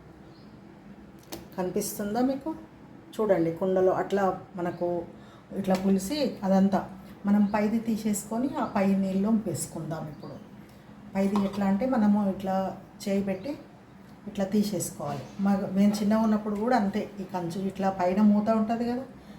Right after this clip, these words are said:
ఈ కంచుల్లోకి ఇది, ఈ నూరగా ఇది ఏం ఉండదండి దీంట్లో, కొంచెం నూరగలాగా వచ్చేస్తుంది. ఇది కడిగేసేయాలి బయట ప-, పడేసి. ఇప్పుడు ఈ నీళ్ళన్నీ మనం వంపేసుకోవాలన్నమాట.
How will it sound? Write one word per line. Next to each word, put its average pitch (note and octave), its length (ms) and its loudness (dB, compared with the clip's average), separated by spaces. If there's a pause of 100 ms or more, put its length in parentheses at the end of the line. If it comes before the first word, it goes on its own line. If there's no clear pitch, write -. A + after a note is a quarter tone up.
(160)
ఈ E3+ 120 -8
కంచుల్లోకి F#3+ 560 -2
ఇది, F3+ 240 -6 (360)
ఈ G3 60 4
నూరగా G3 540 4
ఇది F#3+ 320 -2
ఏం G#3 260 2
ఉండదండి G3+ 460 2
దీంట్లో, F#3+ 380 -4 (560)
కొంచెం A3+ 300 4
నూరగలాగా G#3+ 560 2
వచ్చేస్తుంది. G3+ 640 -6 (360)
ఇది A3 140 2
కడిగేసేయాలి F#3 920 -2 (120)
బయట F#3 220 2
ప-, - 340 -14
పడేసి. F3 380 -4
ఇప్పుడు - 840 -8
ఈ A#3 140 4
నీళ్ళన్నీ A3+ 600 4 (280)
మనం G3+ 220 2
వంపేసుకోవాలన్నమాట. D#3+ 1080 -4